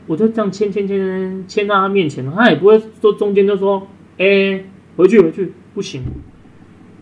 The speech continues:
我骑到他面前的时候，他就跟我讲说：“回去。”他就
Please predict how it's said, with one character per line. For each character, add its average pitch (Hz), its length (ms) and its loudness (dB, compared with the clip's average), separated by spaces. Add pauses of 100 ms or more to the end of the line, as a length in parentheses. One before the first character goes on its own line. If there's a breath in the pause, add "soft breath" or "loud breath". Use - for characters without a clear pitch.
我 151 160 -2
骑 185 220 -8
到 208 100 4
他 202 100 0
面 202 160 -2
前 143 160 -4
的 139 80 -4
时 143 80 -6
候， 151 280 0
他 165 100 -2
就 165 80 -2
跟 165 100 -6
我 160 60 -4
讲 135 160 -6
说 147 220 -6 (460)
：“回 131 120 -6
去。” 143 220 -2 (960)
他 233 140 -2
就 262 80 2